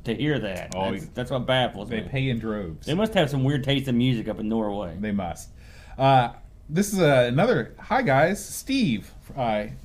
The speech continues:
Speaker 2: press play on tape from the Retro Asylum podcast."
Speaker 1: Yeah.
Speaker 2: Uh, he said, "Just wanted to drop you a line, say great work on the show. It's great to hear a podcast fully dedicated to the Amiga." So, thanks, Steve. Uh, we're huge fans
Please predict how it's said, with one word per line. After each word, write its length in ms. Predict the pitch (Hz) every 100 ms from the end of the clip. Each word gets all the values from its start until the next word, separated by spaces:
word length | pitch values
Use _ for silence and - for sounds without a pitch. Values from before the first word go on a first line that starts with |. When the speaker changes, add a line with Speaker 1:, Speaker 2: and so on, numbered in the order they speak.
| -
Speaker 2:
press 180 | 185 175
play 260 | - 190
on 160 | 165 156
tape 280 | 160 143 -
from 100 | 113
the 80 | 110
Retro 300 | 127 131 131
Asylum 380 | 113 127 120 110
podcast." 640 | 110 107 98 92 82 - - 92
Speaker 1:
Yeah. 320 | 117 135 123 -
Speaker 2:
Uh, 160 | 107
he 80 | 107
said, 200 | - 117
"Just 140 | 120
wanted 180 | 143 127
to 60 | 113
drop 240 | 123 127
you 60 | 123
a 20 |
line, 220 | 120 135
say 120 | 131
great 220 | 107 117 113
work 240 | 123 117
on 80 | 113
the 60 |
show. 220 | 104 123 127
It's 100 | 127
great 160 | 120
to 80 | 110
hear 160 | 107 110
a 40 |
podcast 500 | - 113 110 110 104
fully 260 | - 151 143
dedicated 500 | 127 117 127 117 107
to 40 |
the 160 | 101 98
Amiga." 380 | 92 92 80 -
So, 340 | - 87 82 - - - - -
thanks, 260 | 147 147
Steve. 540 | - 160 165 180 - -
Uh, 300 | 113 107 104
we're 320 | 117 117 98
huge 500 | - - 190 180 139
fans 640 | 143 123 98 85 80 -